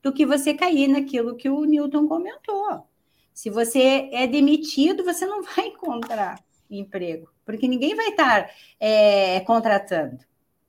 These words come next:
Que não tem dinheiro, não tem. É, a gente, nós estamos numa crise, não é?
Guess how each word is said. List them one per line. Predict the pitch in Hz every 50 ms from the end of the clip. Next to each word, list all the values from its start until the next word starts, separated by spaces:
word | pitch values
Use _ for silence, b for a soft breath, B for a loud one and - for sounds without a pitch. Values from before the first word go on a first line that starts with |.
| _ _ _
Que | - 226 226 -
não | - 233 240 254 269 277
tem | 277 302 269 247 254 240
dinheiro, | 254 277 330 440 508 539 554 508 359 - -
não | 160 185 214 285 370 320
tem. | - 523 587 640 640 571 392 - 165 156 160
É, | 196 202 - -
a | 202 208
gente, | 214 233 233 233 - 226
nós | 233 240 240 240 240
estamos | - 254 240 247 247 247 -
numa | 254 247 247 269
crise, | 269 - 294 349 381 381 330 233 - - - - _ _ _ _ _ _ _ _ _ _ _ _ _ _ _ _ _ _ _ _ _
não | 170 170 175 170
é? | 165 170 180 220 277